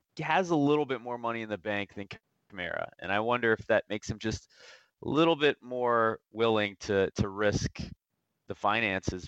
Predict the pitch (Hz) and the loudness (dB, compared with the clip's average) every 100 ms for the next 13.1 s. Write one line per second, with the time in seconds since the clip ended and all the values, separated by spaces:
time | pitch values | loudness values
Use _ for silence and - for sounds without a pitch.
0 | - 98 90 - - - - - - - | -8 -4 -4 -8 -20 -20 -20 -20 -20 -20
1 | - _ _ _ _ _ - - - - | -20 _ _ _ _ _ -16 -14 -18 -20
2 | - 123 135 147 143 - _ _ - - | -18 -4 0 4 4 2 _ _ -8 -6
3 | 143 135 135 135 151 202 185 - 160 120 | -8 -6 -4 -2 0 0 -2 0 0 0
4 | - 123 - 131 143 127 113 104 98 104 | -8 -12 -2 0 0 -2 -10 -12 -12 -8
5 | 104 101 110 92 - 107 95 92 90 - | -8 -2 -2 -4 -8 -14 -8 -6 -6 -8
6 | - 95 90 - _ _ - 107 101 87 | -8 -4 -4 -6 _ _ -16 -8 -2 0
7 | 58 - _ - - 110 98 95 - 101 | 0 -4 _ -14 0 4 4 4 2 2
8 | 117 - 117 139 135 113 - _ 120 - | 4 4 2 2 0 -2 -4 _ -14 -12
9 | 143 165 147 117 113 - 110 110 107 101 | -4 2 6 6 4 -2 -6 -4 -6 -4
10 | 92 95 - 143 113 90 92 92 - 107 | -4 -4 -8 -8 -6 -6 -6 -8 -6 -4
11 | 92 92 95 104 92 - - 120 160 123 | -4 -4 -2 2 2 0 -4 -2 -2 0
12 | 117 110 - 101 - 92 87 - - - | 2 2 0 -8 -2 -2 -2 -8 -16 -12
13 | 95 | -12